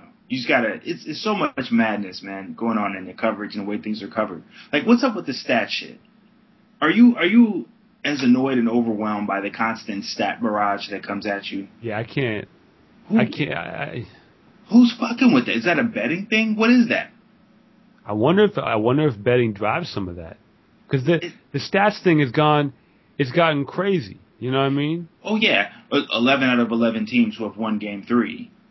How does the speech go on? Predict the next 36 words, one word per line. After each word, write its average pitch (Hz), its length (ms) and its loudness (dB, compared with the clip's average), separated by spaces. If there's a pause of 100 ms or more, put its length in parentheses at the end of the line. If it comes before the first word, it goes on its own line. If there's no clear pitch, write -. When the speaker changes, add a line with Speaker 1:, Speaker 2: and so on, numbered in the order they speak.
Speaker 1:
have 117 200 -4
won 113 220 2
the 98 120 -6
entire 98 320 -4
series. 120 300 -2
Speaker 2:
Yeah. 92 240 -8 (260)
Speaker 1:
But 123 140 0
then, 147 440 2 (200)
you 156 160 0
know, 139 320 -2 (1400)
two 208 120 0
to, 170 140 2 (120)
two 220 140 2
games 151 300 2
later, 151 420 -2 (640)
you 139 100 -4
know, 127 340 2 (140)
uh, - 40 -10
uh, 107 380 -4 (760)
nineteen 117 580 0
out 95 100 -14
of 92 100 -20
twenty-six 110 420 -4
teams 104 300 -4
that 104 60 -10
have 95 120 -14
won 110 160 -4
game 107 260 -6
five 95 320 -4 (240)
have - 160 -20
gone 123 140 4
on 107 160 0
to 98 60 -10
win 107 160 -4
it. - 320 -14 (640)
Really? 262 460 2